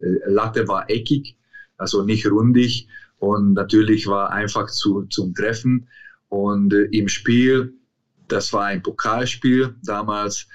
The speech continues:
äh, für mein Vorbild. Und, und, äh, wir haben das immer nachgemacht. Und, äh, in Berlin auch, habe ich auch im Training oft gemacht. Und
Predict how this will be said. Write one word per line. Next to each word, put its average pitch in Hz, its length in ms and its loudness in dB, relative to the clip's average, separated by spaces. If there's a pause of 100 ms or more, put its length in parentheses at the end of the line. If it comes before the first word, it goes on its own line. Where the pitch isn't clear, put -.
(280)
äh, 95 420 -4
für 104 140 -2
mein 95 200 -2
Vorbild. 107 680 2 (340)
Und, 92 320 -2
und, 95 360 0
äh, 95 580 2
wir 113 240 0
haben 110 160 -4
das 113 220 -2
immer 120 260 2
nachgemacht. 107 880 -4 (460)
Und, 101 480 -2
äh, 101 120 4
in 110 200 0
Berlin 117 400 2
auch, 110 180 -6
habe 110 200 -4
ich 107 100 -8
auch 110 240 -2
im 101 160 -6
Training 104 400 -2
oft 107 260 -4
gemacht. 104 560 -4
Und 107 240 -6